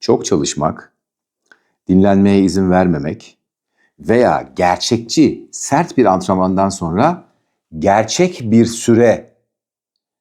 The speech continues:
kas grubumuzun dinlenmesine izin vermek ve buna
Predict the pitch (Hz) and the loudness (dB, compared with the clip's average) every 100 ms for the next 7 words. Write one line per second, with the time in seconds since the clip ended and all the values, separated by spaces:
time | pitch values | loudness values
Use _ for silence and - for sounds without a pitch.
0 | _ _ _ _ _ _ _ _ - - | _ _ _ _ _ _ _ _ -10 -4
1 | 107 - - 101 87 85 90 143 127 98 | -4 -4 0 2 2 2 0 0 0 0
2 | 92 92 85 80 131 139 101 82 98 87 | 2 0 0 -2 -2 -2 -2 -2 0 2
3 | 80 76 69 - - _ _ _ _ _ | 0 0 -6 -10 -20 _ _ _ _ _
4 | _ _ _ _ _ _ _ _ 82 107 | _ _ _ _ _ _ _ _ -2 0
5 | 104 113 135 180 | 2 2 2 -2